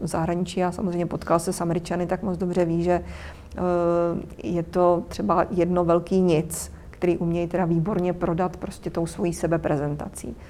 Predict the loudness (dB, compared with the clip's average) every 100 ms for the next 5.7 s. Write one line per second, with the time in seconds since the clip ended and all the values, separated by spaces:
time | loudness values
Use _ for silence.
0 | -16 -16 -16 -8 -2 2 2 2 2 2
1 | 2 0 2 4 4 4 2 2 2 2
2 | 0 2 2 2 0 0 -2 -2 -4 -2
3 | -4 0 0 2 0 0 -4 -12 -16 -16
4 | -4 0 0 2 2 2 2 0 2 4
5 | 4 4 4 4 6 4